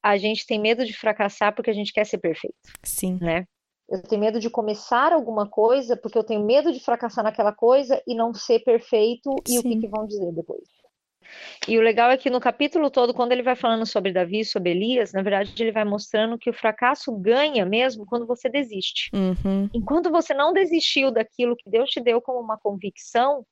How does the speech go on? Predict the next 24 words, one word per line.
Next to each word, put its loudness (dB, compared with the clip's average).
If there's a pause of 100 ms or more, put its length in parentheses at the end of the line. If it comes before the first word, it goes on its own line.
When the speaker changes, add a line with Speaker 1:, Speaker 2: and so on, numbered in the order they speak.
(640)
Speaker 1:
você 0
não 0
tá 4
fracassando. -4 (260)
Speaker 2:
Sim. -4
Speaker 1:
Você 0
tá 2
aprendendo. 2 (360)
Eu 6
amo 4
aquela 2
história 2
de -10
Thomas 0
Edison, -2
né, -2
que -10
inventou 0
a 4
Speaker 2:
Aham. 4
Speaker 1:
luz -2
elétrica. -2
Speaker 2:
Aham. 0 (200)
Speaker 1:
Que -4